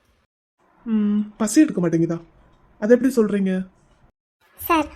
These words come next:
Speaker 2: ஒரு வாரம் போல ஹாஸ்பிட்டல்ல படுத்த படுக்கையாவே இருந்திருக்கான். இப்போ எங்க வீட்டுக்கு வந்ததுக்கு அப்புறமும் அவனுக்கு ஓடி ஆடி விளையாடுறதுக்கு ஆளும் இல்லைல்ல, சார். மத்த பசங்கள மாதிரி அவனுக்கு பாடி ஆக்டிவிட்டீஸ் அதிகமா இல்லைல்ல, சார். ஸ்கூல்ல நாங்க சின்ன சின்ன அசைவு கொடுக்குற மாதிரி ஏதாவது விளையாட வைப்போம்.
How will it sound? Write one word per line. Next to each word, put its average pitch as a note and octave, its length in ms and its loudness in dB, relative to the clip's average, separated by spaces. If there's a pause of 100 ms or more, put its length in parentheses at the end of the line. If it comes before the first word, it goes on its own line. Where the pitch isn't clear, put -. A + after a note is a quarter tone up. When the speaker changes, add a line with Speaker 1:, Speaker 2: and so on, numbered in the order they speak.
Speaker 2:
ஒரு E4+ 180 4
வாரம் F4+ 300 2
போல E4+ 220 2
ஹாஸ்பிட்டல்ல F4 540 0
படுத்த D#4+ 240 -4
படுக்கையாவே E4+ 500 2
இருந்திருக்கான். D4+ 440 0 (180)
இப்போ F#4+ 180 2
எங்க F#4 140 2
வீட்டுக்கு G4+ 360 0
வந்ததுக்கு F#4 300 0
அப்புறமும் F#4+ 360 -2
அவனுக்கு F4+ 220 0
ஓடி A4 320 4
ஆடி G#4 140 0
விளையாடுறதுக்கு F4+ 600 0 (100)
ஆளும் G4+ 260 0
இல்லைல்ல, F4 320 0
சார். C#4 220 -8 (360)
மத்த F4 160 -2
பசங்கள A4 380 -2
மாதிரி G4+ 340 -2
அவனுக்கு F4+ 440 -2
பாடி F#4 280 2 (100)
ஆக்டிவிட்டீஸ் F4+ 500 -6
அதிகமா G4 260 -2 (120)
இல்லைல்ல, G4+ 340 0
சார். C#4 220 -8 (960)
ஸ்கூல்ல A4+ 440 2 (100)
நாங்க G4 200 2
சின்ன G4 200 4
சின்ன G#4 220 2
அசைவு G#4+ 300 2
கொடுக்குற F#4 280 2
மாதிரி F4+ 260 0
ஏதாவது F4 340 2
விளையாட F4 320 2
வைப்போம். D4 340 -4